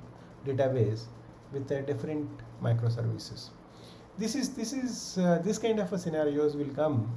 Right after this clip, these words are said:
as part of your, uh, transformations, where the database is core for the business activities, and, uh, we don't want to optimize or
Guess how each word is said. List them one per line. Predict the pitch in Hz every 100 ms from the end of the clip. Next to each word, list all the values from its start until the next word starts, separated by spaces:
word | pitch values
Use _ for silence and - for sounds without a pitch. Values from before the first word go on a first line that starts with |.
| 135
as | 127
part | 117 123 123
of | 135 131
your, | 139 123 123 120
uh, | 120 117 113 - - - - - -
transformations, | 139 147 175 175 170 202 214 - - - - - -
where | 165 180 185
the | 170 170
database | 139 160 180 190 180 - -
is | 170 170 165 -
core | - 185 202 185
for | 196
the | 175 170 160
business | 147 151 175 - - - -
activities, | 147 - 170 175 185
and, | 170 160 156
uh, | 147 135 - - - 156
we | 165
don't | 156 156
want | 160 160
to | 160
optimize | 147 143 165 160 151
or | 143